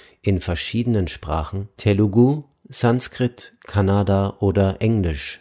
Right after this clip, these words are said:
geschriebenen Werke vor. Auch sie sind die stolzen Empfänger von Geschenken, die sie hoch in Ehren halten, weil sie mit so viel Freundlichkeit gewährt werden,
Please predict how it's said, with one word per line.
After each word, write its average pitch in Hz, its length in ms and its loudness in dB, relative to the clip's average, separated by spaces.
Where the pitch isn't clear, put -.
geschriebenen 87 680 -2
Werke 82 320 -2
vor. 69 420 -8
Auch 104 200 0
sie 104 240 0
sind 131 280 -2
die 101 100 -4
stolzen 92 500 -2
Empfänger 101 480 0
von 101 220 -2
Geschenken, 95 640 -4
die 101 80 -2
sie 92 120 0
hoch 120 300 0
in 107 200 0
Ehren 95 460 0
halten, 73 500 -6
weil 80 220 0
sie 82 140 -4
mit 82 160 -2
so 104 160 2
viel 104 280 0
Freundlichkeit 92 840 -2
gewährt 95 420 -2
werden, 73 420 -4